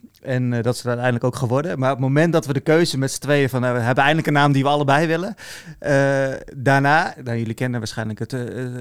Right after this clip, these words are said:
eh, het voorval als je een auto koopt, dat je daarna overal die auto's ziet rijden, overal Elins tegenkwam. En, nou ja, het is volgens mij nu een van de, een van, een van de bekendste namen ook hier in, eh, hier in de buurt. Eh, die hoog in de, in de top tien of twintig staat tegenwoordig.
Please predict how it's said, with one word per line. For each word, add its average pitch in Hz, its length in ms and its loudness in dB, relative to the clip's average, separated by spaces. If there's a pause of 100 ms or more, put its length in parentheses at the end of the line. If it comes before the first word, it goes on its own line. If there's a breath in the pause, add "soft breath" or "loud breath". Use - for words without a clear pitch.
(320)
eh, 113 140 -8
het 110 160 -10
voorval 135 320 -2
als 123 100 0
je 131 40 -4
een 123 80 -4
auto 117 160 -6
koopt, 117 220 -6
dat 117 120 -6
je - 60 -12
daarna 113 300 0
overal 117 240 0
die 117 100 -4
auto's 160 200 0
ziet 170 160 2
rijden, 135 480 4
overal 117 420 0
Elins 113 300 -6
tegenkwam. 107 640 -10
En, 101 260 -6
nou 104 180 -8
ja, 104 80 -8
het 104 140 -14
is - 80 -14
volgens 107 300 -8
mij 107 100 -2
nu 110 100 -6
een 110 140 -6
van 107 140 -6
de, 104 180 -6
een 104 200 -8
van, 110 260 -10
een 110 160 -8
van 104 120 -8
de 104 80 -6
bekendste 110 400 -6
namen 107 220 -4
ook 101 100 -8
hier 104 240 -6
in, 104 200 -6
eh, 101 60 -10 (520 loud breath)
hier 117 180 -2
in 120 100 0
de 110 60 -2
buurt. 117 360 -4
Eh, 101 320 -4 (200)
die 110 180 -4
hoog 127 220 0
in 120 100 0
de, 113 180 0
in 117 100 -4
de 110 100 -4
top - 240 -8
tien 131 320 -6
of 117 80 -8
twintig 135 300 -8
staat 123 300 -8
tegenwoordig. 117 540 -6